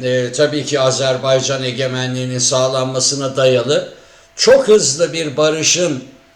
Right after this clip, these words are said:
yolunu açabilecekken bu politikalar savaşın yolunu açmaya başladı. Yeniden Azerbaycan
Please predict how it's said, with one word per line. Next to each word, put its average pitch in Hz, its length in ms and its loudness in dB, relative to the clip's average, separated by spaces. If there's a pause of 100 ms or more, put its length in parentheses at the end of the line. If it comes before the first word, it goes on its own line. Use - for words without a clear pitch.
(340)
yolunu 185 500 2
açabilecekken 175 1300 0 (840)
bu 185 340 -2
politikalar 170 880 2 (800)
savaşın 165 1080 4
yolunu 117 360 -2
açmaya 92 540 -2
başladı. - 380 -8 (220)
Yeniden 208 840 2 (460)
Azerbaycan 151 1040 2